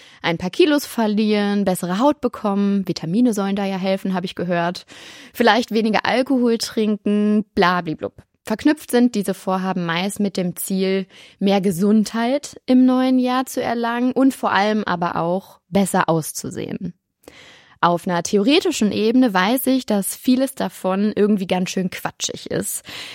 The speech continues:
Erstens, die meisten halten ihre ach so guten Vorsätze eh nicht lange durch und da schließe ich mich übrigens <laughs> selbst mit ein.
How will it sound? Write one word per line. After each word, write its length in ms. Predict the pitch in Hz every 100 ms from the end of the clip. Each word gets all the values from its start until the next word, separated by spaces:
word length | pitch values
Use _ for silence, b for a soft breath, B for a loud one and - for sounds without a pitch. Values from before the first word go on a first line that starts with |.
| B
Erstens, 680 | - 190 262 294 311 339 - -
die 160 | 226
meisten 480 | 226 196 247 - 220
halten 340 | 208 202 214 202
ihre 320 | 180 180 180
ach 180 | - 202
so 140 | - 196
guten 260 | 190 185
Vorsätze 720 | - 170 170 170 - 175 165 -
eh 180 | 190 190
nicht 200 | 208 233
lange 280 | 233 240 240
durch 480 | 233 254 302 - -
und 200 | 175 190
da 180 | 175
schließe 300 | 180 - 214
ich 80 | 196
mich 140 | 180 170
übrigens 420 | 175 170 170 175
<laughs> 0 |
selbst 340 | 190 202 -
mit 160 | 185 -
ein. 380 | 160 165 208